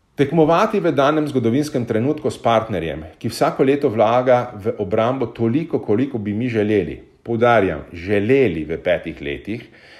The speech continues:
in ki ima vojaški proračun skoraj večji od vseh ostalih tekmecev po svetu, je nesmiselno.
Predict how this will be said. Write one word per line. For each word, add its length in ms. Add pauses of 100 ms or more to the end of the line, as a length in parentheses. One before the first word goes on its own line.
(140)
in 120
ki 140
ima 160
vojaški 480
proračun 440
skoraj 360
večji 400
od 80
vseh 340
ostalih 460
tekmecev 540
po 80
svetu, 400 (240)
je 160
nesmiselno. 680